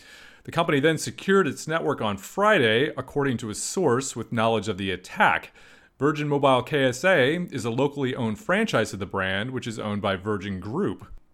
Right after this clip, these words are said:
Leaked data includes recent emails from Virgin Mobile K S A employees, reports on new customer activations, dealer login activity, and spreadsheets on the performance of account managers. It also includes a list of more than a thousand accounts with usernames, employee names,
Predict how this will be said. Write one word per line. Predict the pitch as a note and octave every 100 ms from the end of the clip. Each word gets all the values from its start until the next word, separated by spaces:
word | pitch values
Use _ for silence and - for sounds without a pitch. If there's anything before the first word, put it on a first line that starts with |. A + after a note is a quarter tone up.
| _ _
Leaked | D#3 F#3 F#3
data | D#3 E3
includes | B2+ - C3+ A2
recent | C3+ G3 D#3 B2
emails | F3 F3 A#2 D3+
from | D3+ A2
Virgin | A#2+ C3 A#2+
Mobile | A#2+ C3 A#2+ A#2
K | - C#3+ C#3+
S | C3+
A | A#2+
employees, | G#2 G2 F3+ F3+ A#2 E3 F3+ B2 -
reports | A2 - D#3+ D#3 -
on | A2+ A2
new | C3 C3+
customer | - C#3 - B2+ A#2+
activations, | A#2 - F#2 D#3+ F#3+ A2 A2 E3+ - - - _
dealer | A#2+ C3+ F#3 F3+
login | D3 C#3 D#3+ E3 G#2+
activity, | G2 F#2+ - G2+ G2+ A2+ F3 F#3+ - -
and | B2+ A2
spreadsheets | - E3+ F3+ - C3 C3+
on | A#2+
the | G#2
performance | A2+ - C3+ C3 B2
of | G2
account | - - G#3 A3
managers. | G2+ G2 F2 F2 D2+ D2 - - - -
It | A#2
also | C#3+ E3+ F#3 D#3+
includes | A#2+ - C3+ C3+
a |
list | A2+ C3 C3+
of | G#2+
more | B2+ A#2+
than | G#2+
a | F#2+
thousand | - D3 D#3+ F3+ E3+
accounts | A#2 - E3 A#2+ C3 -
with | G#2 -
usernames, | A2 D#3 E3+ C#3 C3+ D3+ D#3+ -
employee | A2 - F3 F#3+ D3+
names, | G#2 G2+ G#2 A#2 -